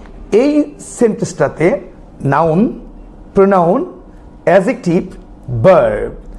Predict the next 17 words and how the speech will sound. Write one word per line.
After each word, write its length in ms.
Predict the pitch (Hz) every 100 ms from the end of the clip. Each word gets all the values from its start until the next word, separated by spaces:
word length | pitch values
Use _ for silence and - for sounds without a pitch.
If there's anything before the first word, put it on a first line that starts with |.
| - -
অ্যাডভার্ব, 580 | 165 190 185 180 202 - - - - -
প্রিপোজিশন, 680 | 165 180 170 170 - 120 107 104 - - -
কনজাংশন, 640 | 160 180 226 240 - 294 - - - - -
ইন্টারজেকশন 720 | 285 285 240 156 - 131 110 110 - - - - -
প্রত্যেকটা 540 | 330 - 285 - 190 -
part 200 | 143 147 151
of 40 | 139
speech-এ 420 | - 131 - 117
আছে। 380 | 110 - - - - - - -
So 80 | 190 196 196 - - -
এই 180 | 202 240
সেন্টেন্সটাকে 420 | - 214 208 180
যদি 180 | 175 165
তুমি 140 | 165 151
বারবার 540 | 120 165 220 196 175
প্র্যাকটিস 420 | 170 - - 131
করো, 360 | - 147 233